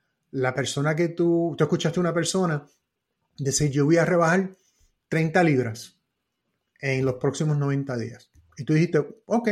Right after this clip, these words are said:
yo también voy a rebajar treinta libras en, ah, en los próximos noventa días".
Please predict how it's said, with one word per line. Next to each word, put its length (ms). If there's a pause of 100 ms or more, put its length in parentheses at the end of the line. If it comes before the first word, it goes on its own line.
(100)
yo 140
también 360
voy 140
a 60
rebajar 340
treinta 320
libras 500 (1080)
en, 680 (100)
ah, 580 (180)
en 140
los 80
próximos 840 (720)
noventa 440
días". 380